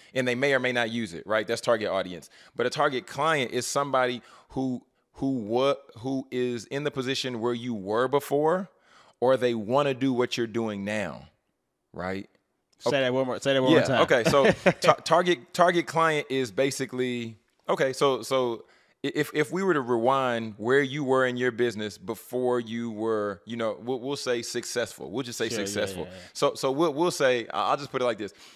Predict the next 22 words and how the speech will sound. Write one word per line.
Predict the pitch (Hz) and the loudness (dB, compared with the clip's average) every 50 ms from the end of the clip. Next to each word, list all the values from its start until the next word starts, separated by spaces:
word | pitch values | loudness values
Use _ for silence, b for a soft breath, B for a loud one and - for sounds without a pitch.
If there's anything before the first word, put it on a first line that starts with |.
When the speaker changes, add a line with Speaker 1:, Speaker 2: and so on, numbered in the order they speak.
| B B | B B
Speaker 1:
So | B - - 135 | B 0 2 2
on | 131 123 | 2 4
one | 147 175 185 | 4 2 2
side, | - - 147 131 | 2 2 2 2
we'll | 123 127 151 160 | 2 2 2 0
say | - - 135 123 123 120 117 107 - b b b b b b b b _ | 2 2 4 4 4 4 2 -2 -8 b b b b b b b b _
target | - - 131 135 147 147 135 147 147 139 131 - - - | -2 0 2 4 2 2 2 2 2 2 2 0 -4 -12
client | - - 143 151 156 151 139 120 113 110 - - _ | -4 -2 2 2 4 4 2 2 0 -2 -6 -10 _
could | - - 160 160 147 123 | -4 0 0 0 0 0
be | 131 127 127 120 - | 0 0 0 0 2
a | 120 120 117 117 117 117 113 - | 2 2 4 4 2 -2 -4 -4
struggling | - - - 143 139 131 131 131 131 | -8 -4 0 2 2 2 2 -2 -2
entrepreneur | 127 127 - - 98 120 123 131 131 127 117 110 104 101 95 - _ _ | -2 -2 -4 -6 -8 -6 -4 -2 0 2 2 2 0 0 -4 -10 _ _
who | - 143 143 120 | 0 0 0 0
wants | 101 113 139 147 120 - | 2 2 2 2 0 -2
to | - 139 | -4 -4
be | 127 127 127 123 | -2 -2 -4 -4
successful | - - 120 101 - - 120 123 110 - - 107 101 90 - _ | -2 -2 -2 -2 0 -2 -2 -2 -2 -2 -6 -6 -6 -6 -6 _
as | 117 120 117 104 | 0 0 2 0
an | 117 113 | 0 -4
entrepreneur. | 107 107 101 - - 107 104 107 98 80 67 60 - | -4 -4 -4 -4 -6 -4 -4 -2 -4 -4 -6 -8 -12
Speaker 2:
Sure. | - - 113 107 92 | -10 -8 -6 -6 -6